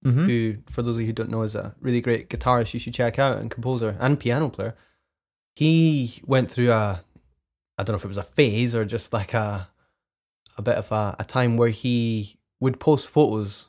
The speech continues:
Speaker 2: from his journal when he was, I think, a lot younger, like, maybe in his, like, early twenties and eighteen, nineteen. And it was, I mean, it was interesting to see how he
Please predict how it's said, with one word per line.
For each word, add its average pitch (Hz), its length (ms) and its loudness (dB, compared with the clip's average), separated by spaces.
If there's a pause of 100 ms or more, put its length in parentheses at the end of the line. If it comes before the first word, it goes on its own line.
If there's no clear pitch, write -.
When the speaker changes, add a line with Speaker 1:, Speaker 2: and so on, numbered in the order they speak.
Speaker 2:
from 113 160 -2
his 98 140 -4
journal 110 440 2
when 101 160 -2
he 101 100 -4
was, 98 400 -8 (500)
I - 40 -6
think, 202 220 2
a 160 60 4
lot 123 260 4
younger, 104 480 -2
like, 113 140 -2
maybe 139 280 0
in 139 80 0
his, 107 400 -6 (120)
like, - 400 -6
early 117 220 2
twenties 110 460 -4
and 101 280 -6 (180)
eighteen, 117 380 -6
nineteen. 113 420 -6 (880)
And 113 140 0
it 110 40 2
was, 101 300 -6 (460)
I 117 80 2
mean, 127 120 4
it 113 60 2
was 107 120 -4
interesting 120 600 2
to 117 60 -6
see 120 180 -2
how 110 160 0
he 107 480 -2